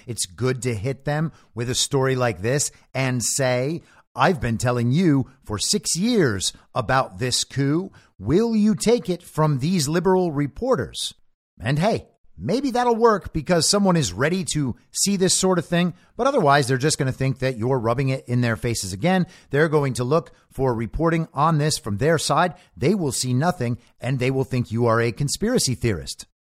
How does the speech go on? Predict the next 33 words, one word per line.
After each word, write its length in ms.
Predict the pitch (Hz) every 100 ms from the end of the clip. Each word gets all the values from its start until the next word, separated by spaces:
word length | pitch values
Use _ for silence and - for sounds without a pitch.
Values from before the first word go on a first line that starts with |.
| _
So 320 | - 135 104 _
is 260 | 135 180 131
this 260 | 156 165 -
info 460 | 147 180 202 190
op 380 | 185 208 - -
good 340 | 113 135 196 -
for 280 | 127 92 - _ _ _
waking 440 | 82 117 123 151
up 180 | 147 -
the 100 | 131
normies, 480 | 120 110 160 208 135
which 220 | 117 -
I 220 | 120 139
know 460 | 160 131 156 95 - -
is 280 | 123 113 - _
our 300 | 120 151 151
number 480 | 117 120 135 147 170
one 280 | 196 165 180
priority 600 | 175 214 180 143 101 95 - - -
absolutely 720 | 131 156 127 175 185 190 180
all 360 | - 127 135 143
the 120 | 156
time? 400 | - 139 101 78 - - -
Our 320 | 147 220 233
lives 760 | 208 175 196 185 120 95 95 - 123
are 160 | 131
lived 480 | 135 151 117 - -
totally 600 | - 202 214 233 240 240
in 120 | 233
service 580 | - 233 202 117 117 - _ _
of 160 | 110 123
waking 500 | 117 143 170 214 202
up 320 | 190 131 -